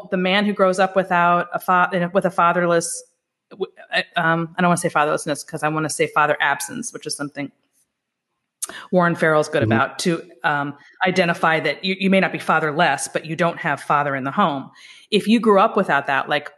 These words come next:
Speaker 1: my husband, whose parents got divorced when he was nine or ten, um, he very much wanted a traditional life for the children that he would have so that they did not experience what he experienced. Men don't say that.
Speaker 2: Mm-hmm.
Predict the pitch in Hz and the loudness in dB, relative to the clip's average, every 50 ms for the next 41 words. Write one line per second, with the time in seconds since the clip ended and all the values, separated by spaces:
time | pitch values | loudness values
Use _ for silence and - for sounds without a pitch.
0 | _ - 151 165 165 175 151 - - - 156 170 180 175 - 170 156 151 151 151 | _ -4 -2 0 0 0 0 -2 -2 -4 -4 -4 -4 -6 -6 -6 -6 -4 -6 -6
1 | - - - _ _ _ _ - - - 165 151 147 - - 156 - 156 139 139 | -10 -14 -20 _ _ _ _ -14 -8 -4 -4 -2 -2 -2 -2 -2 -2 -2 -2 0
2 | 139 139 - - 151 147 - 156 147 143 139 - 156 147 139 135 139 - - 139 | 0 0 -2 -4 -6 -6 -6 -6 -6 -6 -4 -4 -2 -2 -2 -2 -2 -2 -2 -2
3 | 131 131 151 - - - - - - - - - _ - - 170 165 160 156 156 | -2 -2 -4 -8 -12 -20 -20 -20 -20 -20 -20 -18 _ -2 0 2 2 2 2 0
4 | - - - - _ _ _ _ _ _ _ _ _ _ _ _ _ _ _ _ | -4 -8 -12 -20 _ _ _ _ _ _ _ _ _ _ _ _ _ _ _ _
5 | _ - - - 196 190 156 170 165 165 160 151 147 - 170 160 165 170 175 175 | _ -12 -4 -2 0 0 2 2 2 2 2 0 0 0 0 2 2 2 2 0
6 | - 139 123 127 - - - - _ _ _ _ - 165 - 185 156 156 147 - | -2 -4 -4 -4 -6 -8 -12 -14 _ _ _ _ -8 -4 -2 -2 0 0 -2 -2
7 | - 165 147 143 139 - - _ _ _ _ _ _ _ _ _ _ - 170 160 | 0 0 0 -2 -4 -6 -16 _ _ _ _ _ _ _ _ _ _ 0 0 2
8 | 151 139 143 139 - - - - _ _ _ _ _ _ - - - - - _ | 2 0 -2 -6 -12 -16 -20 -20 _ _ _ _ _ _ -20 -20 -20 -20 -20 _
9 | _ - - 165 156 - - 185 165 156 156 147 143 135 151 147 143 139 139 - | _ -8 -6 -4 -4 -2 0 0 2 2 0 0 -2 -2 -2 -2 -2 -2 0 0
10 | 165 151 143 135 135 139 147 - - - _ - - 180 151 147 156 156 147 151 | 0 2 2 2 2 0 0 -2 -6 -16 _ 0 0 0 2 4 2 2 4 4
11 | 147 147 143 - - - 151 147 147 143 - 147 143 - 147 143 143 - - - | 2 0 -2 -4 -6 -4 -4 -4 -2 -2 -4 -6 -4 -4 -6 -8 -8 -10 -10 -8
12 | - - - - - 170 - - - - _ _ _ _ _ - - _ _ - | -6 -6 -6 -8 -10 -12 -12 -12 -14 -18 _ _ _ _ _ -20 -20 _ _ -20
13 | _ _ _ _ _ _ _ _ _ _ _ _ _ _ _ _ _ _ - 202 | _ _ _ _ _ _ _ _ _ _ _ _ _ _ _ _ _ _ 0 2
14 | 185 190 196 190 196 202 - - - 202 190 185 165 127 117 107 98 104 110 | 4 4 4 4 4 2 0 0 2 2 2 2 2 2 0 0 0 -2 -4